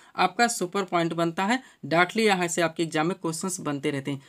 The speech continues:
तो चलिए इसको आप लोग पूरी तरह से कवर कीजिए। टॉपिक आपका आया है प्रमुख आविष्कार एवं उनके आविष्कारक। अब एक तरफ दिया गया दोस्तों खोज एवं आविष्कार के नाम, दूसरी तरफ दिया गया है खोजकर्ता एवं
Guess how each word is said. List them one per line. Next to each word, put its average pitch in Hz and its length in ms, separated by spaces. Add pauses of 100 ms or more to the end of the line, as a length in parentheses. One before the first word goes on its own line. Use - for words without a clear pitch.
(160)
तो 208 100
चलिए 214 240
इसको 220 200
आप 190 160
लोग 226 180
पूरी 170 240
तरह 165 180
से 165 160
कवर 143 280
कीजिए। 139 360
टॉपिक 208 380
आपका 185 240
आया 170 180
है 220 180 (340)
प्रमुख 247 360
आविष्कार 196 480
एवं 202 180
उनके 180 200
आविष्कारक। 175 540 (240)
अब 196 180
एक 254 160
तरफ 240 160
दिया 202 160
गया 190 120
दोस्तों 190 300 (260)
खोज 269 320
एवं 254 220
आविष्कार 185 480
के 170 140
नाम, 190 260 (100)
दूसरी 202 280
तरफ 202 200
दिया 170 180
गया 170 160
है 247 160 (300)
खोजकर्ता 202 500
एवं 196 220